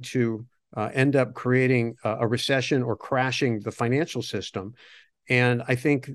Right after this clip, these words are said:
that Lawrence Lepard and a couple of other, you know, people, I think, have affirmed what I believe, which is the biggest threat, and what Danielle, uh, DiMartino Booth said at our summit last year, or this last June, uh, is that, is that the bond market's the biggest threat. So I think that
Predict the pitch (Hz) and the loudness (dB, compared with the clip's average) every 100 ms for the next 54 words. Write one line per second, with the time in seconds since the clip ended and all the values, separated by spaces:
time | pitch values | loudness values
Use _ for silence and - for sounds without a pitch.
0 | 135 120 120 - 139 135 143 139 - 113 | -2 0 0 0 0 4 4 4 0 -2
1 | 127 123 127 120 110 - 123 123 107 123 | 2 4 4 2 0 -2 0 0 2 2
2 | 113 110 - _ - 113 107 _ _ 147 | 0 -2 -12 _ -4 -4 -4 _ _ -2
3 | 127 113 110 131 120 113 107 - 151 139 | 2 0 0 0 0 0 -4 -2 2 2
4 | 110 113 151 131 110 107 110 - 123 117 | 0 0 2 2 0 0 -2 -4 -4 -4
5 | 117 107 117 139 135 - 117 110 135 117 | -4 -6 -4 -2 -2 -4 -4 -4 -2 -4
6 | - 110 113 127 123 - _ _ _ - | -2 -2 2 2 2 -2 _ _ _ -12
7 | 107 101 127 107 - 117 101 143 127 113 | -10 -2 0 0 -2 -4 -2 -2 -2 -4
8 | 107 120 - - - 117 123 135 113 110 | -6 -8 -20 -12 -2 0 2 2 0 -2
9 | - _ 117 117 104 - 170 127 123 - | -8 _ -2 0 -2 0 2 2 0 -12
10 | - _ 110 110 113 120 120 123 113 - | -20 _ 2 2 2 0 2 0 -2 -2
11 | 170 165 127 127 _ _ _ 117 120 143 | 2 2 2 -2 _ _ _ -2 0 -2
12 | 127 131 127 131 117 127 - 131 160 127 | 0 0 0 -2 0 0 4 4 6 6
13 | 120 120 113 113 104 - 113 98 - - | 4 0 -4 -4 -4 -6 -6 -6 -4 0
14 | 123 151 - 196 - 147 135 | 2 2 4 4 6 4 4